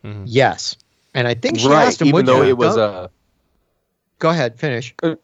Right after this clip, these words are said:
Speaker 3: well, it just, even though it was a, it was a crime, it was, I,
Speaker 2: Correct.
Speaker 3: it's like their version of a felony. I forget what he called it.
Speaker 2: Yes.
Speaker 1: I think it was
Speaker 3: If I
Speaker 1: wor-, I think
Speaker 3: remember
Speaker 1: it was,
Speaker 3: thinking to
Speaker 1: yeah.
Speaker 3: himself.
Speaker 1: I think it was, like,
Speaker 2: Right.
Speaker 1: capital punishment, right? If you,
Speaker 2: Right.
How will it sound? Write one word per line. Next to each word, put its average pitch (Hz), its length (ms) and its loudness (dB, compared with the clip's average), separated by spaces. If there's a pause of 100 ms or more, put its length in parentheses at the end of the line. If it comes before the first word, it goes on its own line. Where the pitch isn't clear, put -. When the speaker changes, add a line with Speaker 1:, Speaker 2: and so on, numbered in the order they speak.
(200)
Speaker 3:
well, 170 120 6
it 160 100 -2
just, 160 220 -6
even 160 360 0
though 151 160 6
it 135 40 6
was 123 120 0
a, 123 140 2
it 120 40 0
was 110 120 -2
a 104 40 -6
crime, 117 380 0
it 107 100 -4
was, 104 140 -10
I, 113 160 0
Speaker 2:
Correct. 120 280 0
Speaker 3:
it's 123 220 0
like 117 200 -2
their 135 220 4
version 123 260 0
of 104 80 -6
a 101 40 -6
felony. 113 420 0
I 101 40 -4
forget 117 140 -4
what 98 100 -2
he 95 60 -10
called 107 240 0
it. 80 120 -8 (380)
Speaker 2:
Yes. 127 140 0
Speaker 1:
I 135 40 0
think 202 120 2
it - 40 2
was 117 100 2
Speaker 3:
If 123 60 6
I - 40 8
Speaker 1:
wor-, 185 80 4
I - 60 2
think 156 100 2 (100)
Speaker 3:
remember 156 120 2
Speaker 1:
it - 40 0
was, 143 80 2
Speaker 3:
thinking 135 180 -2
to 139 40 -2
Speaker 1:
yeah. 147 180 2
Speaker 3:
himself. 101 480 -4
Speaker 1:
I 127 60 -10
think 196 140 0
it - 20 2
was, 147 80 0
like, 135 100 -2
Speaker 2:
Right. 135 100 0
Speaker 1:
capital 135 280 -2
punishment, 139 440 -6
right? 107 220 -10
If 113 160 -14
you, 107 240 -10
Speaker 2:
Right. 135 220 0